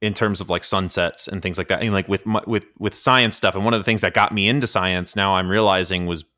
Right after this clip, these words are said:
because of those present mind states. Like, when you look at night at stars and planets and sunsets, and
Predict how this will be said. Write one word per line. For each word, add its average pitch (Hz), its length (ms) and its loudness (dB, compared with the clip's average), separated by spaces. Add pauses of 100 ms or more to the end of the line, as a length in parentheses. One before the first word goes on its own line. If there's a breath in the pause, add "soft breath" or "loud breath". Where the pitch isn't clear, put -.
(120)
because 104 520 0
of 87 220 -8
those 87 320 -2
present 87 480 -4 (180)
mind 85 420 -4
states. - 500 -2
Like, 87 180 -2
when 87 160 -4
you 85 120 -6
look 101 320 -2 (220)
at - 180 -8
night 95 340 0 (120)
at - 160 -8
stars 90 840 2
and 87 200 -8
planets 95 800 -2
and 85 380 -6
sunsets, 104 720 0
and 90 300 -6